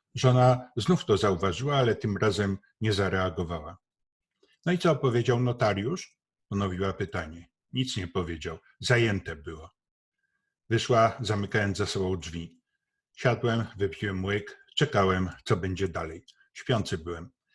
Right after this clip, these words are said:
Po wczorajszych atrakcjach powinienem spać ze trzy dni, ale jakoś się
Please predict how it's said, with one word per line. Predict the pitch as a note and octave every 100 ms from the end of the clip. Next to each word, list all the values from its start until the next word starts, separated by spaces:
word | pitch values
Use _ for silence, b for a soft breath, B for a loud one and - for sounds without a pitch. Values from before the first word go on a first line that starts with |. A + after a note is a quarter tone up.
| _ -
Po | G#2 G2+
wczorajszych | - A2 D#3 - G2+
atrakcjach | F#2 D3 D3 - F#2 -
powinienem | G2 A2+ A#2+ A2+ G#2
spać | - A2+ G#2+ F#2+
ze | G2+
trzy | - -
dni, | G2+ A2+ G#2
ale | F#2 F2 F#2 b b -
jakoś | G2+ - F#2
się | -